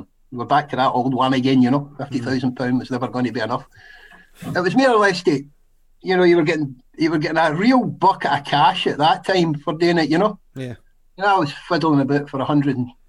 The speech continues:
Speaker 1: ten pound a week down at Capello, where I could have went to America for nine hundred pound a week, you know.
Speaker 2: Mm.
Speaker 1: That was the way it was working. Play through the summer season, make a few bob out of it,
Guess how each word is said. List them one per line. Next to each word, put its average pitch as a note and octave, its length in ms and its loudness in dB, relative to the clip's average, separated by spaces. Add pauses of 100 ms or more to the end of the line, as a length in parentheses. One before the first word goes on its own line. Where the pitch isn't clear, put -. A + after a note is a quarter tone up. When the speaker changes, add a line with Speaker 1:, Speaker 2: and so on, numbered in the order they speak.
Speaker 1:
ten C#3+ 300 2
pound C#3 260 0
a B2 40 0
week C#3 180 2
down C#3+ 160 2
at C3 100 -4
Capello, D3 440 0
where C#3+ 160 2
I C#3 80 -4
could C#3+ 160 -4
have C3+ 100 0
went D3 180 0
to D#3 80 -8
America C#3 420 -2
for - 120 -10
nine C3 240 0
hundred D#3 360 0
pound E3+ 240 -2
a E3+ 60 -2
week, D#3+ 220 2
you D3+ 100 0
know. F#3+ 180 0 (120)
Speaker 2:
Mm. B2+ 220 -12
Speaker 1:
That G3+ 160 2
was F3 100 0
the F#3 40 2
way F3 120 4
it E3 60 -2
was C#3 120 -2
working. D#3+ 380 -2
Play F#3 180 0
through E3+ 260 0
the D3 80 0
summer D#3 300 0
season, D3 480 0 (300)
make A3 220 0
a F3 60 0
few E3+ 200 0
bob D3 280 2
out C#3+ 60 4
of C#3+ 100 0
it, C3+ 220 -2